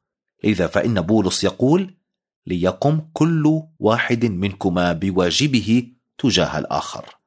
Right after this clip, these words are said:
وفي العدد الرابع يقدم بولس مزيدا من التوضيح:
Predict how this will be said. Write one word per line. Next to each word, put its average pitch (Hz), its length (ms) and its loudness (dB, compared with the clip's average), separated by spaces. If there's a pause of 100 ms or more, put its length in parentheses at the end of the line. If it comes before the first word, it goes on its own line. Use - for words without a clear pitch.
(760)
وفي 107 200 0
العدد 151 400 2
الرابع 104 640 0 (100)
يقدم 101 560 -2
بولس 120 560 2
مزيدا 123 500 0
من 92 200 -2
التوضيح: 87 720 -4